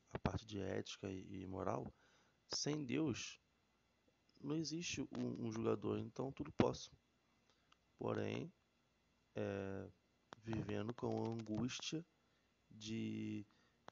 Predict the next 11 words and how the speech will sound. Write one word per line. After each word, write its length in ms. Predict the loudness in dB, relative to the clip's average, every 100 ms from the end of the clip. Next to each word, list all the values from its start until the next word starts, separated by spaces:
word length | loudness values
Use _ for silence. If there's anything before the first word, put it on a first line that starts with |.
| -20 -20 -20 _ -6
ser 440 | -4 0 2 2
o, 300 | 2 2 0
o, 160 | 0 -2 -2
o 60 |
personagem 800 | 0 0 0 0 2 2 0 -4 -6
principal 560 | -6 -4 -2 4 4
de 100 | 4
sua, 640 | 0 2 4 4 2 0 -4 -12 -8
de 80 | -2
sua 260 | 2 2
vida. 340 | 2 0 -2